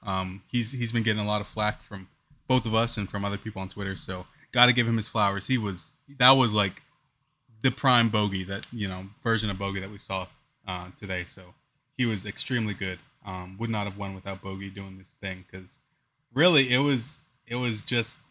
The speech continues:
Trae, DeJounte, and, and Bogey that put in really most of the, the work on offense. And it was a pr-, this was a pretty high-scoring game, you know, so, um, the offense really had to, had to come in clutch. So, yeah, it was, it was a very,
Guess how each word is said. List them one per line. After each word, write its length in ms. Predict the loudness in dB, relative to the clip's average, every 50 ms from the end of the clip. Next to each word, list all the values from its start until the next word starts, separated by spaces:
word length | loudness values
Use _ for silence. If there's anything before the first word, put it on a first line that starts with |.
| _ _
Trae, 240 | -4 0 0 0 0
DeJounte, 360 | 0 -2 -2 -2 -2 -2 -2
and, 260 | -4 -4 -4 -4 -6
and 140 | -8 -10 -6 -4
Bogey 320 | -2 -2 -2 -2 -4 -6 -6
that 160 | -8 -10 -10 -10 _ _ _
put 160 | -4 -2 -2
in 180 | -2 -4 -4
really 220 | -4 -4 -4 -4 -4
most 260 | -4 -6 -6 -6 -8
of 80 | -10 -8
the, 160 | -10 -10 -10 -10
the 80 | -10
work 220 | -8 -6 -6 -6 -6
on 120 | -8 -6
offense. 420 | -6 -6 -6 -8 -12 -18 -20 -18
And 100 | -10 -4
it 40 | -2
was 140 | -2 0 0
a 100 | -2 -4
pr-, 160 | -4 -8 -12 -12 -10 -8
this 160 | -6 -4 -4
was 80 | -6
a 20 | -4
pretty 180 | -4 -4 -2
high-scoring 380 | 0 -2 -2 -4 -6 -10 -12 -8
game, 220 | -8 -8 -8 -10 -16 _ _ _
you 80 | -20 -20
know, 120 | -20 -20 -20
so, 180 | _ -20 -20 -20 -20 _ _ _ _ _ _ _ _ _ _ _ _ _
um, 260 | -12 -12 -12 -14 -16 -8
the 80 | -4 -2
offense 360 | -2 -2 -2 -4 -6 -6 -6
really 220 | -6 -6 -4 -4
had 220 | -2 -2 -2 -2 -2
to, 340 | -4 -4 -4 -4 -6 -10 -12 _ -4
had 140 | -4 -4
to 60 | -2 0
come 160 | 2 2 2
in 60 | 2
clutch. 420 | 4 4 2 2 2 -2 -6 -6 -6
So, 420 | -14 -16 -8 -6 -6 -6 -6 -8 -10 _ _ _ _ _ _ _ _ _ _ _ _ _ _ _
yeah, 240 | 10 10 10 10 10
it 40 |
was, 200 | 6 6 4 4 2 2
it 80 | 2
was 100 | 2 2
a 60 | 0
very, 560 | 0 0 0 0 2 2 2 2 0 -2 -4